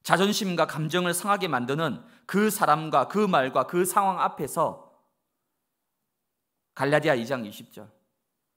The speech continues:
"그렇지, 나는 이미 그리스도와 함께 십자가에 못 박혀 죽은 사람이지." 죽었다는 것은 이제 더 이상 그 문제와 그 상황이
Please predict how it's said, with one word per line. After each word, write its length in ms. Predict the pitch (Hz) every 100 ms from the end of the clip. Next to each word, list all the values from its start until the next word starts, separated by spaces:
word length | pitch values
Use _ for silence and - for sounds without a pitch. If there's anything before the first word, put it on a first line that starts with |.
| _ _ _ _ _ _ _ _ _
"그렇지, 600 | - 180 190 - 139 90 _ _ _ _ _
나는 400 | 147 196 202 202
이미 280 | 240 240 226
그리스도와 420 | - 175 175 190
함께 640 | 180 240 240 190 - - _ _ _
십자가에 580 | - 240 - 240 202 151
못 220 | 120 -
박혀 280 | 220 226 196
죽은 280 | - 233 254
사람이지." 640 | 156 110 92 85 98 95 _ _ _ _ _ _ _ _ _ _ _ _ _ _ _ _ _ _
죽었다는 540 | - 226 254 175 156
것은 500 | 123 120 165 110 69 _
이제 260 | 160 170 190
더 140 | 160
이상 340 | 170 202 202 180
그 100 | 208
문제와 640 | 233 165 160 160 180 165
그 160 | 175 175
상황이 640 | 180 196 180 185 131 -